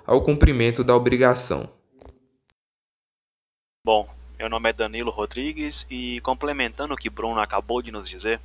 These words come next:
Speaker 2: vou falar um pouco sobre a natureza jurídica da fiança.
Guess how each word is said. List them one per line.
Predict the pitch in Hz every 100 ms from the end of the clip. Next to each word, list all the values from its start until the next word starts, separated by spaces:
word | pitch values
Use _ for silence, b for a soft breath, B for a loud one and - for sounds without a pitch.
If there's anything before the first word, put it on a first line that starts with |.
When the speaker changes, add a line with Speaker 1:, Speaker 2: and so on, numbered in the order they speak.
| - - B B B - _ _ -
Speaker 2:
vou | 127
falar | - 143 143
um | 120
pouco | - 135 - 123
sobre | - 120
a | 127
natureza | 151 - 131 113 131 139
jurídica | 123 117 110 117 -
da | 120 117
fiança. | 135 107 95 - -